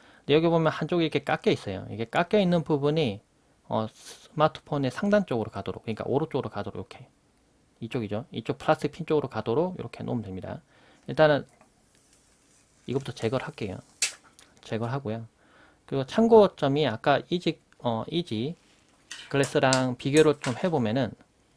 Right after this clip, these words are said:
동글라스가 살짝 더 얇은 느낌이에요. 조금 더 얇은 느낌입니다.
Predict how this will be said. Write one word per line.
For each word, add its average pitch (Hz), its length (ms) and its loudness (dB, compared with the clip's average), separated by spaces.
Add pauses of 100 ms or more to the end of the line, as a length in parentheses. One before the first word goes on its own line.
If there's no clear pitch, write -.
(1600)
동글라스가 151 640 2
살짝 - 580 -2
더 127 200 0
얇은 160 320 4
느낌이에요. 98 420 -8
조금 - 240 -10
더 110 140 -4
얇은 123 240 -2
느낌입니다. 95 640 -10